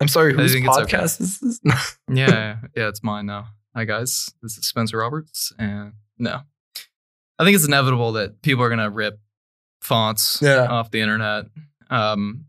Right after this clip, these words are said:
Speaker 2: I think anymore you can literally just go on, like, a, a site, pull up the H T M L and download the file, inspecting it. Like, <laughs>
Speaker 1: Yeah.
Speaker 2: <laughs> um, you know, I, I, I think you should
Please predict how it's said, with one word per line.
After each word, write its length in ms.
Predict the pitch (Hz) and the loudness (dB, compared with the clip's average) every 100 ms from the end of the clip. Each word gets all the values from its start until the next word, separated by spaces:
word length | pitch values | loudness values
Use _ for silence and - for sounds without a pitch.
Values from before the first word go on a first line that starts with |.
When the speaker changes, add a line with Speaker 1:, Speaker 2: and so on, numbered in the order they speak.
| _ _ - | _ _ -4
Speaker 2:
I 100 | 117 | -2
think 240 | 127 113 | -2 -2
anymore 380 | 110 104 107 110 | 0 0 0 -4
you 120 | 101 | -6
can 300 | 98 101 101 | -10 -10 -8
literally 320 | 104 101 101 | -8 -6 -8
just 200 | 101 101 | -8 -6
go 160 | 107 101 | -4 -2
on, 220 | 101 98 | -2 -6
like, 140 | 95 - | -10 -12
a, 100 | 110 _ 120 | -18 _ -8
a 80 | |
site, 400 | 107 110 104 104 - - | -2 0 0 -2 -10 -8
pull 120 | 107 | -8
up 140 | 104 | -6
the 60 | 117 | -4
H 200 | 110 - | -4 -2
T 80 | 110 | -2
M 100 | 104 | -2
L 180 | 101 101 | -2 -4
and 120 | 104 | -2
download 380 | 104 104 101 101 | -2 -2 -8 -12
the 60 | 101 - | -14 -4
file, 520 | 104 104 98 101 113 _ _ - | 0 2 0 -6 -14 _ _ -8
inspecting 560 | 113 - 107 107 104 | -6 0 0 0 -4
it. 200 | 107 - - | -4 -8 -8
Like, 240 | 104 98 _ - | -8 -10 _ 0
<laughs> 420 | 190 - 170 147 | 0 2 -4 2
Speaker 1:
Yeah. 340 | 147 143 143 - - | 4 6 4 0 0
Speaker 2:
<laughs> 0 | 131 - 190 185 226 | 4 6 6 4 2
um, 480 | 175 151 139 135 127 _ _ _ _ - | 4 4 2 -4 -8 _ _ _ _ -8
you 200 | 120 117 | -2 0
know, 220 | 110 113 | 2 2
I, 340 | 110 110 - | 0 -2 -6
I, 40 | 113 110 113 | -8 -8 -8
I 120 | 131 110 | -4 -2
think 260 | 120 110 - | -2 -4 -6
you 140 | 104 | -4
should 340 | - 110 101 | -2 0 -2